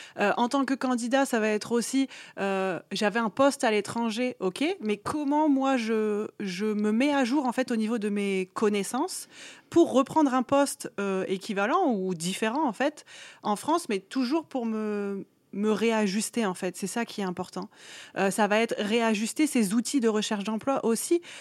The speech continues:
Ce que je dis souvent, ce qui est important, en fait, quand on commence ces, ces démarches de recherche d'emploi depuis l'étranger, c'est de, dans un premier temps, cibler le métier qu'on va rechercher.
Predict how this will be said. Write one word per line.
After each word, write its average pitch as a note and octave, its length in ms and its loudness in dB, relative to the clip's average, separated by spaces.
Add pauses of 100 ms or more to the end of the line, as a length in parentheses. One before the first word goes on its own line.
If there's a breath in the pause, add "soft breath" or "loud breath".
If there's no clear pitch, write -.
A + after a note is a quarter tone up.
(160 loud breath)
Ce - 200 -10
que C4 160 6
je A#3 40 4
dis B3 140 0
souvent, D4 360 4
ce - 120 -10
qui C4+ 160 0
est B3 60 4
important, D4 720 4
en A3+ 60 0
fait, C4 440 0
quand A#3 220 0
on B3+ 80 4
commence D4+ 380 4
ces, A3+ 500 0
ces A3 200 -4
démarches A3 300 0
de G#3 80 -2
recherche G#3 300 -2
d'emploi A3 240 -4
depuis G3+ 260 -4
l'étranger, A3 420 -2
c'est C4 200 0
de, G3+ 160 0
dans G#3+ 180 -2
un A#3+ 80 -4
premier A#3+ 260 -4
temps, A3+ 220 -2
cibler C#4+ 680 0
le F3+ 180 0
métier F#3+ 260 -2
qu'on G3 140 -6
va F3+ 100 -4
rechercher. E3+ 560 -4